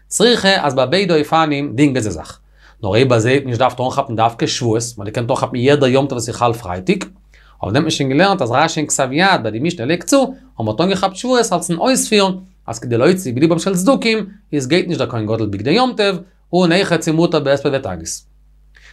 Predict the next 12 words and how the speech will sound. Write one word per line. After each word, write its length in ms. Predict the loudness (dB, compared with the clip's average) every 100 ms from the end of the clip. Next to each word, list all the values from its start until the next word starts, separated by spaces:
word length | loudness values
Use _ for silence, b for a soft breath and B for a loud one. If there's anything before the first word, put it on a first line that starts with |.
| -2
תשמע, 320 | 0 2 0 -2 -8 _ _ _ _ _ _ -20 B B
האבן 120 | 0 2
געלערנט 260 | 4 2
אין 40 | 0
דער 100 | 0
ברייתא, 320 | -2 -4 -10 _ -6
מי 220 | -2 -2
שלא 220 | 0 0
יחוג 420 | 0 2 2 2 0
שבעת 400 | -4 0 2 2
ימי 140 | 2
הפסח, 560 | 2 2 0 -2 -4